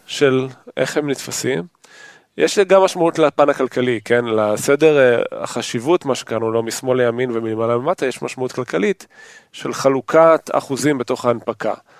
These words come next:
בסדר? כמה אחוזים מתוך ה-, אה, סכום שאנחנו מגייסים, הבנק יקבל.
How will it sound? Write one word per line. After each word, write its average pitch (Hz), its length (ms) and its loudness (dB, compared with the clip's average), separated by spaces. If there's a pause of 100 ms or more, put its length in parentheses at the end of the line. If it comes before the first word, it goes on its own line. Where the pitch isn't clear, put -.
(300)
בסדר? 151 500 0
כמה 131 260 2
אחוזים 127 440 -2
מתוך 120 400 -6
ה-, 110 320 -2 (680)
אה, 113 140 -6
סכום 135 220 -8
שאנחנו 135 220 -6
מגייסים, 135 400 -2
הבנק 110 300 -4
יקבל. 104 380 -12